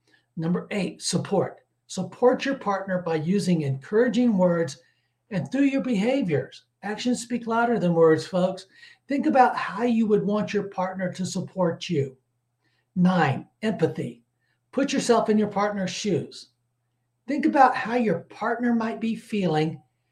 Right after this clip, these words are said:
and show that you care and respect his or her feeling. And number ten, trust.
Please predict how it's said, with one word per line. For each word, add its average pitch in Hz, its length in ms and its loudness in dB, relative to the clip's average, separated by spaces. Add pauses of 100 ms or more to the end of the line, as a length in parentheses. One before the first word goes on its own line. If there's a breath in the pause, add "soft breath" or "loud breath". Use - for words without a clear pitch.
(260)
and 170 180 -2
show 247 420 4
that 240 300 2
you 208 160 -2
care 202 480 -4
and 170 140 -4
respect 196 500 -4
his 175 240 0
or 180 100 2
her 185 300 -2
feeling. 180 440 0
And 156 120 -4
number 208 260 2
ten, 190 400 -4 (380)
trust. - 640 -4